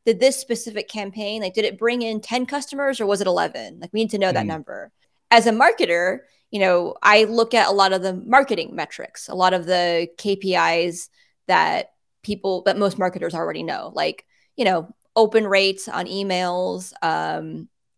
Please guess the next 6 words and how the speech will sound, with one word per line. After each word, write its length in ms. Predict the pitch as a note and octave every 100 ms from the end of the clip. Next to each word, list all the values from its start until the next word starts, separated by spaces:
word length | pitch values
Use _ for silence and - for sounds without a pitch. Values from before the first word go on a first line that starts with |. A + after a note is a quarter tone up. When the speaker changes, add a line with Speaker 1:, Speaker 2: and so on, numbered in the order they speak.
| -
Speaker 1:
impressions 800 | F#3+ - G3 F#3+ G#3 F#3+ F#3 F#3
on 180 | D#3 G#3+
social 560 | - A#3+ A#3+ A#3 A3 F#3+
or 220 | D3 -
overall 380 | F3 E3+ D#3 D3+
engagement, 840 | F3+ G#3 G#3+ G#3+ G#3+ G3 G3